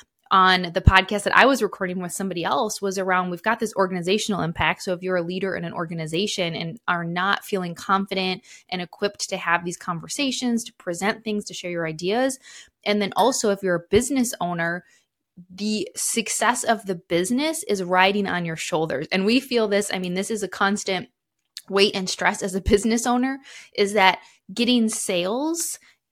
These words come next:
and being able to have conversations around what you do and why it matters and how it helps is the thing that is going to either catapult you forward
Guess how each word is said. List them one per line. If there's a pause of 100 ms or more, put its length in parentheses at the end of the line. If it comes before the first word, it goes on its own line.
(120)
and
being
able
to
have
conversations
around
what
you
do (340)
and
why
it
matters
and
how
it
helps (120)
is (220)
the
thing
that
is
going
to (320)
either (180)
catapult
you
forward